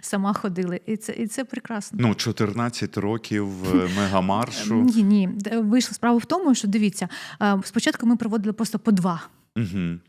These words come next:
Speaker 1: Навесні і восени.
Speaker 2: Мгм.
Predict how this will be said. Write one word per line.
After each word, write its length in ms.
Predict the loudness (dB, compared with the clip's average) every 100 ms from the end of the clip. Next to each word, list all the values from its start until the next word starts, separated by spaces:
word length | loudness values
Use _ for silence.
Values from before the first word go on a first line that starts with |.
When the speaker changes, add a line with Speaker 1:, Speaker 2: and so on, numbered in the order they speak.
| -14 -12 0
Speaker 1:
Навесні 1040 | 4 6 4 2 0 2 2 2 0 -2 -2
і 100 | 2
восени. 540 | 2 4 4 4 2 -4 -6
Speaker 2:
Мгм. 100 | -4